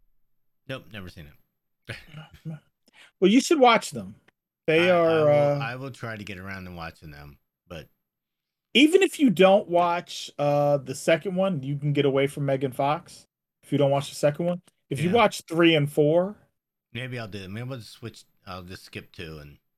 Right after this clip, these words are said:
Speaker 2: Yeah, I mean, two's, I mean, two is, two is entertaining for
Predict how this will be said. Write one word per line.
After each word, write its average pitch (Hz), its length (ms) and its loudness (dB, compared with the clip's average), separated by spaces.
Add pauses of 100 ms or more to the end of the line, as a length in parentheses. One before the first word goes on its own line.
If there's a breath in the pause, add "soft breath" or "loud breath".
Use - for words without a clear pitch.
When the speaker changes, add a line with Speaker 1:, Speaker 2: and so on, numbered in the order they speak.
(960)
Speaker 2:
Yeah, 165 180 -8 (140)
I 190 60 2
mean, 214 160 2
two's, 392 420 6 (800 soft breath)
I 165 80 0
mean, 151 160 -2
two 294 360 -2
is, 233 440 -4 (160)
two 226 180 0
is 190 120 0
entertaining 151 580 -2
for 123 460 -2